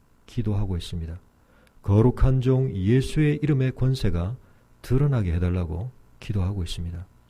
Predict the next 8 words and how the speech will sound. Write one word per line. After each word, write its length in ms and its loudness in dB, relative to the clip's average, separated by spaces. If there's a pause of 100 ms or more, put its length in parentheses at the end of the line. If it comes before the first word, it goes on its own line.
(1160)
물론 300 6
우리는 340 2
하나님께 720 -2 (440)
우리가 380 2
경험하는 680 0
위협들을 760 0
제거해 440 0
달라고 580 -2